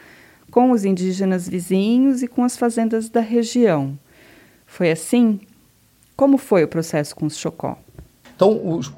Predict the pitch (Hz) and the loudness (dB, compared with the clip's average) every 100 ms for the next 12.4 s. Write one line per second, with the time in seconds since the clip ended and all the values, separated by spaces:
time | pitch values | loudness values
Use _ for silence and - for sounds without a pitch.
0 | - - 143 - 123 - - _ - - | -6 0 0 4 2 2 -8 _ -10 -6
1 | - 156 143 - 127 160 160 135 131 117 | -2 -2 -2 0 2 2 2 -4 -2 -6
2 | - 120 107 104 117 131 123 - - - | -6 -10 -12 -10 -8 -8 -10 -12 -6 -6
3 | - - 269 285 160 127 113 107 107 - | -6 0 2 4 2 2 0 -2 -6 -10
4 | - 113 117 120 139 147 - _ _ - | -4 -4 -4 -4 -4 -4 -12 _ _ -16
5 | 120 - 107 - 113 120 - - - - | -10 -4 -4 -4 -6 -6 -12 -20 -20 -20
6 | - 147 185 247 240 214 208 175 185 _ | -4 2 4 4 2 0 0 -2 -6 _
7 | - 143 143 127 107 104 113 - - - | -2 0 0 0 0 0 -4 -10 -8 -2
8 | 143 123 117 190 254 214 160 123 - - | 0 -2 2 2 4 2 0 -2 -8 -10
9 | - 196 - 127 123 127 127 - 117 107 | -6 -6 -6 -4 -2 -4 -6 -6 -4 -2
10 | 107 127 135 - - - 147 202 196 226 | -2 -4 -8 -14 -10 -6 0 2 2 0
11 | 220 220 202 - 254 247 - 190 143 104 | 0 0 -2 0 -2 -2 -6 -4 -4 -4
12 | 113 117 127 135 | -6 -6 -8 -8